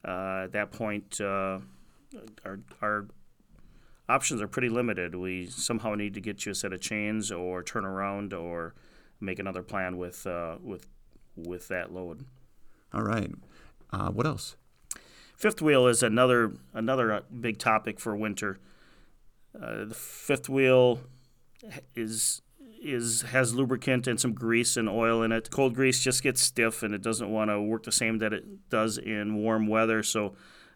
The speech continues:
Speaker 1: uh, what it can do is, is cause your fifth wheel not to fully latch.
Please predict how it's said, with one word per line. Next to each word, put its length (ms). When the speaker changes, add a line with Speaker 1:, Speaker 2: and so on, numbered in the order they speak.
Speaker 1:
uh, 180
what 180
it 40
can 520
do 280
is, 380
is 680
cause 360
your 100
fifth 280
wheel 220
not 360
to 560
fully 400
latch. 580